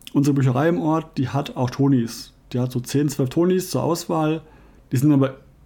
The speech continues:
immer ausgebucht. Also man muss die sich reservieren. Das kostet zwar dann einmal eine Gebühr von fünfzig Cent,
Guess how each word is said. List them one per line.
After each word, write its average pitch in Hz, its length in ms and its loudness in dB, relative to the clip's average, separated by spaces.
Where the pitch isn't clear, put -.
immer 131 240 4
ausgebucht. - 560 -6
Also 127 140 0
man 131 80 6
muss 143 120 2
die 135 80 0
sich 127 400 0
reservieren. 135 720 2
Das 123 200 -6
kostet 160 280 -2
zwar 139 140 0
dann 135 140 2
einmal 143 280 2
eine 127 160 6
Gebühr 127 420 2
von 135 220 0
fünfzig 151 480 -4
Cent, 185 400 0